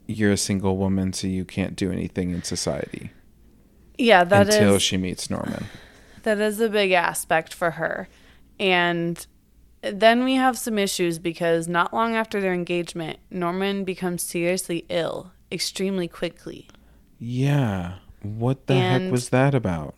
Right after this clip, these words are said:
Speaker 2: Beatrix was on vacation with her family when, when he passed, and she was unable to make it back to him in time.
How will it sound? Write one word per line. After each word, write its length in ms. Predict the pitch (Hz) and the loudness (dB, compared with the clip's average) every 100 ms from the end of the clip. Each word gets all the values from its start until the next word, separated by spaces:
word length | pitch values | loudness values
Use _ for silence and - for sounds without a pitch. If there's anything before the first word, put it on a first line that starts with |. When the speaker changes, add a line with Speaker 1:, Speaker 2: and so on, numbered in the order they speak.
| _ _ _ - _ - | _ _ _ -20 _ -6
Speaker 2:
Beatrix 480 | 190 190 226 214 | -2 -2 -4 -6
was 160 | 214 185 | -4 0
on 260 | 170 175 175 | 0 0 0
vacation 560 | 180 - 208 208 220 | -4 -4 -8 -6 -6
with 180 | 214 208 | -6 -6
her 140 | 214 | -10
family 540 | 202 190 185 214 220 214 | -8 -6 -4 -4 -4 -4
when, 640 | 185 175 175 180 190 202 - _ - - _ | -2 -4 -4 -4 -4 -6 -10 _ -20 -20 _
when 400 | - 185 185 185 - | -4 -2 -2 -6 -8
he 160 | - | -14
passed, 440 | 180 170 185 214 - | -4 2 2 2 -4
and 140 | 196 | -4
she 140 | - 180 | -4 -4
was 180 | 170 | -2
unable 380 | 175 170 175 185 | -2 -2 -2 -2
to 100 | 180 | -4
make 240 | 180 180 175 | -4 -4 -6
it 100 | 170 | -4
back 260 | 170 180 | -2 -2
to 100 | - | -6
him 200 | 180 190 | -6 -4
in 120 | 180 175 | -4 -6
time. 600 | - 175 202 170 - | -6 -6 -4 -6 -12